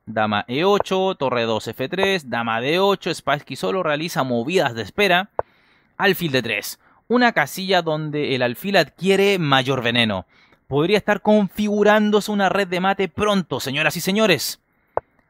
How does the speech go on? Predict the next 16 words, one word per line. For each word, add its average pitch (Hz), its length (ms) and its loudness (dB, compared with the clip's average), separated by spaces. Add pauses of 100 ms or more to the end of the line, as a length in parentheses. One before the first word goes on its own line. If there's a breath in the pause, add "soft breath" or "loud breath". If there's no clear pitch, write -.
(120)
Dama 110 380 -2
E 160 140 4
ocho, 220 440 2 (240 soft breath)
dama 120 380 0
E 113 80 -6
cuatro. 110 480 0
La 104 80 0
amenaza 165 460 -2
es 214 200 -2 (100)
terrible, 202 800 2
damas 165 300 2
y 190 60 -4
caballeros. 190 760 4 (520 loud breath)
Caballo 202 420 4
F 180 160 0
seis, 196 540 -2